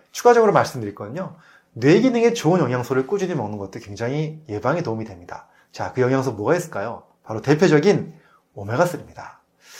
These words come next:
사실 많은 분들이 오메가쓰리 그러면 혈관 건강만 생각하시잖아요. 근데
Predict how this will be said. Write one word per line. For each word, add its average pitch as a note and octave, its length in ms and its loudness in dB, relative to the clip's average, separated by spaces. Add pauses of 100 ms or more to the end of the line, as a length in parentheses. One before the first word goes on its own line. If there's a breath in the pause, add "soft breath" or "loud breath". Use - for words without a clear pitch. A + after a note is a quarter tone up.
사실 F3 160 -4
많은 D#3+ 260 2
분들이 G3+ 280 4
오메가쓰리 E3+ 560 4
그러면 E3+ 320 0
혈관 B3+ 360 6
건강만 C#3+ 340 2
생각하시잖아요. G#2+ 760 -12
근데 C3 400 -2